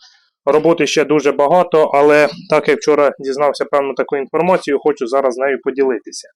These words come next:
Тільки що поприбирали в наших поросяток, попідтрусювали тирсу, замінили водичку.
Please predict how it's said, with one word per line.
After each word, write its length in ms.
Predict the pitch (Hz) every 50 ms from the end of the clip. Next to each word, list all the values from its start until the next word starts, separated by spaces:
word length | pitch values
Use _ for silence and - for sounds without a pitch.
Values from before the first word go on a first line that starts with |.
| _ _ -
Тільки 300 | 220 214 180 - 202 175
що 140 | - 185
поприбирали 680 | 170 185 180 175 190 190 180 175 185 180 175 165 156 147
в 40 | 147
наших 300 | 156 160 151 - 165 151 -
поросяток, 560 | - 175 170 170 170 - 208 202 196 190 175 180 -
попідтрусювали 800 | - 147 - 160 151 - 151 160 151 156 - 156 156 151 156
тирсу, 460 | 151 156 - 208 202 196 - - 185 165
замінили 500 | 147 151 147 143 143 147 151 143 143 143
водичку. 760 | 143 160 160 151 190 190 170 - - - - 165 165 160